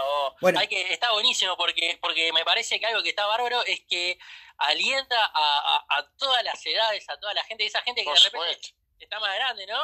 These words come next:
Speaker 1: Y, y, y de repente tiene un poquito del miedo de, de, de arrancar a, a meterse en el mundo de las redes sociales, a, a,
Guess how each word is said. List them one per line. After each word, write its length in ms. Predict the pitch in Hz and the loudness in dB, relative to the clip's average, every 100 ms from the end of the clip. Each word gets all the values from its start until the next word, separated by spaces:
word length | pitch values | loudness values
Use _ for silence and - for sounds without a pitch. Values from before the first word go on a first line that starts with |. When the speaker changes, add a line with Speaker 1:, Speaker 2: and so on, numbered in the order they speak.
| 330 | -4
Speaker 1:
Y, 260 | 247 196 175 | -6 -12 -18
y, 340 | 165 170 160 160 | -20 -18 -18 -18
y 100 | 156 | -10
de 80 | 156 | -6
repente 280 | 165 220 214 | -4 -4 -6
tiene 160 | - | -6
un 60 | 208 | -2
poquito 240 | 185 214 | -4 0
del 140 | 196 202 | 0 0
miedo 340 | 190 226 180 | -2 0 0
de, 220 | 147 143 | -4 -12
de, 260 | - 139 135 | -20 -20 -14
de 80 | 143 | -8
arrancar 680 | 139 143 143 - 185 190 - _ _ _ | -6 -8 -10 -2 0 0 -8 _ _ _
a, 300 | - 135 147 | -8 -8 -4
a 40 | 139 | -6
meterse 360 | 143 185 202 175 | -6 -8 -6 -6
en 40 | |
el 80 | 147 | -4
mundo 280 | 165 190 175 | -2 2 2
de 120 | 143 | 2
las 160 | 135 131 | -2 0
redes 280 | - 175 156 | 0 0 -2
sociales, 800 | - - 180 208 202 185 - 151 | -8 -4 0 4 4 2 -2 -6
a, 40 | |
a, 440 | 131 127 127 131 | -8 -10 -16 -20